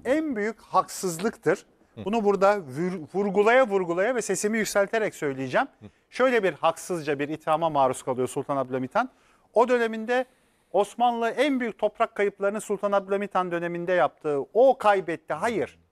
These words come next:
Speaker 1: o kaybetmedi. Onun döneminde, onun saltanat döneminde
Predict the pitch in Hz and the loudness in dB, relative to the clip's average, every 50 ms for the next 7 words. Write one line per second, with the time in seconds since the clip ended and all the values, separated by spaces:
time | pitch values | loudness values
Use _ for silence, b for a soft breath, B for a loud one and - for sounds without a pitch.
0 | _ _ _ - 294 311 - - 190 185 180 170 165 202 185 - _ _ - 113 | _ _ _ 0 0 0 2 0 0 0 0 0 0 0 -2 -2 _ _ -14 -14
1 | 185 - 95 - _ _ _ _ _ _ _ _ _ _ _ 151 170 247 339 381 | -14 -14 -18 -20 _ _ _ _ _ _ _ _ _ _ _ -2 0 2 2 2
2 | 349 330 262 220 180 156 147 147 151 220 285 277 254 233 262 269 - - 202 196 | 2 2 2 2 0 -2 -2 -2 -2 0 0 0 2 0 0 0 0 0 0 0
3 | 190 - 208 214 247 277 277 _ 208 185 170 151 135 127 127 123 123 131 196 269 | 0 -2 -2 -2 -2 -2 -2 _ -2 -2 -2 -2 -2 -2 -4 -4 -4 -2 -2 -2
4 | 302 | -2